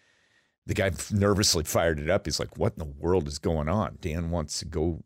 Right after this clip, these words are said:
up the mountain. There's no snow. And Dan went up to the top of Angel Fire. And with all the stuff he had,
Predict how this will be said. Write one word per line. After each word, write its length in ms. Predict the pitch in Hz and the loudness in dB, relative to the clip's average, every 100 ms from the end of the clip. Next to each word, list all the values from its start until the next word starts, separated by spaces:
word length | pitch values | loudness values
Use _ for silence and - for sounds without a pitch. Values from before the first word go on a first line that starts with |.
| - | -6
up 200 | 87 - | -6 -6
the 80 | |
mountain. 480 | 76 78 - 131 107 | -4 -4 -4 -8 -8
There's 220 | - 82 90 | -6 -4 -4
no 160 | 82 | -4
snow. 480 | - - 85 67 - _ _ _ _ _ _ _ _ _ _ | -4 -4 -4 -6 -12 _ _ _ _ _ _ _ _ _ _
And 200 | - - | -10 -6
Dan 220 | 78 101 101 | 0 0 2
went 160 | 95 | 2
up 160 | 87 - | 0 -2
to 100 | 90 | -8
the 120 | 78 | -6
top 320 | - 76 80 | -2 -2 -2
of 100 | 82 | -6
Angel 300 | 82 85 87 | -4 -4 -6
Fire. 480 | - - - - - _ _ _ _ _ _ _ _ - - | -8 -8 -8 -10 -16 _ _ _ _ _ _ _ _ -16 -6
And 480 | 92 85 76 - - _ _ _ _ _ _ _ - | -4 -2 -6 -10 -18 _ _ _ _ _ _ _ -6
with 160 | 92 | 0
all 160 | 101 98 | 2 4
the 80 | 98 | 2
stuff 360 | - - 92 | 0 0 0
he 120 | - 85 | 0 0
had, 360 | 87 71 - | 0 0 -4